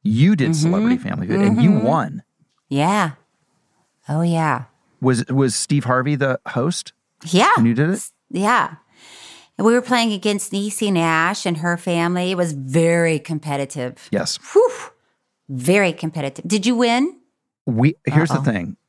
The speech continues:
Speaker 1: There are, yes, and there are, I'm sure people who could do this. I think we may be the only family that has ever won, gone all the way and won everything without ever touching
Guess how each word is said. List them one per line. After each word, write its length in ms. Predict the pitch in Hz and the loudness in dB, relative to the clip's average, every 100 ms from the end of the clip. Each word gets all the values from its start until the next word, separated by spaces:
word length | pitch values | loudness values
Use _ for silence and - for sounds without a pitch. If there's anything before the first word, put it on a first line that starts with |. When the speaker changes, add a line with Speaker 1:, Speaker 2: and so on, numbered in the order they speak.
| _ | _
Speaker 1:
There 280 | - 123 117 | -4 0 0
are, 480 | 117 113 107 104 - | 2 0 2 0 -2
yes, 360 | 123 101 - - _ | -4 -4 -6 -10 _
and 160 | 127 120 | -2 2
there 140 | 127 | 2
are, 380 | - 123 123 123 - | 0 0 0 -4 -4
I'm 140 | 120 | -4
sure 160 | - 143 | -4 -4
people 240 | - 120 | -2 -4
who 80 | 110 | -2
could 120 | 107 | -2
do 140 | 101 | -2
this. 180 | 101 95 _ - | -2 -4 _ -2
I 160 | 131 | 0
think 320 | 165 - 165 143 | 0 0 -2 0
we 120 | 127 | 0
may 300 | 117 110 113 | 2 2 0
be 420 | 113 104 90 - _ _ _ _ _ _ _ _ _ | -2 -4 -4 -10 _ _ _ _ _ _ _ _ _
the 160 | 113 117 | -6 -2
only 340 | - 143 165 131 | 2 4 4 0
family 460 | - 95 87 - - _ _ _ _ _ | -2 -8 -6 -12 -16 _ _ _ _ _
that 80 | 101 | -2
has 160 | 104 - | -2 0
ever 420 | 127 135 165 165 - - | 0 2 2 0 -4 -6
won, 580 | 110 120 117 117 117 - - | 0 0 2 0 -2 -6 -8
gone 220 | 117 117 | -2 0
all 80 | 117 | 0
the 80 | 120 | 0
way 100 | 117 | 0
and 100 | 110 | 2
won 140 | 107 | 2
everything 380 | 107 104 92 92 | 0 0 -2 -4
without 260 | 104 107 - _ | -2 -2 -2 _
ever 440 | 131 131 160 175 - _ _ | -2 0 0 -2 -6 _ _
touching 500 | - 135 - 104 98 | -4 -4 -2 -4 -6